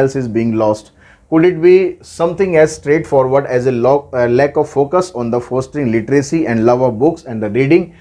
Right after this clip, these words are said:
or are there larger social and the economic changes afoot? One thing is for certain, without a stronger dedication to book and the reading, society will be all the poorer for it in the long run। तो बड़ी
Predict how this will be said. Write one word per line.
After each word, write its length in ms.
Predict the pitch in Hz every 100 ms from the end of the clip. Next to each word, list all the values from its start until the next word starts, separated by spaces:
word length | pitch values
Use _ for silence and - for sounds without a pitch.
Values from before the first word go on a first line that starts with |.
| _ _ -
or 140 | 165 -
are 180 | 143 147
there 240 | 147 156 143 123
larger 340 | 131 143 180 180
social 360 | 151 147 160
and 100 | 151
the 120 | 156 127
economic 560 | 135 147 156 160 -
changes 400 | 139 135 135 135
afoot? 400 | 113 - 95 - _ _ _ -
One 200 | 127 180
thing 120 | 190 190
is 100 | 180
for 120 | 185
certain, 420 | 175 151 135 151 143
without 360 | 135 139 139
a 60 | 156
stronger 460 | - - 147 160 185
dedication 600 | 151 143 135 135 139 127
to 80 | 117 104
book 180 | 147 160
and 160 | 117 113
the 60 | 104
reading, 360 | 123 147 180 170
society 580 | 151 139 156 160 170 185
will 200 | 135 139 131
be 160 | 147 143
all 240 | 120 135
the 100 | 135 135 -
poorer 340 | 143 156 160 160 -
for 100 | 127 120
it 160 | 117 123
in 100 | 117
the 100 | 120 131 113
long 260 | 107 104 104 98
run। 260 | 120 104 90 - - -
तो 60 | 127
बड़ी 280 | 123 143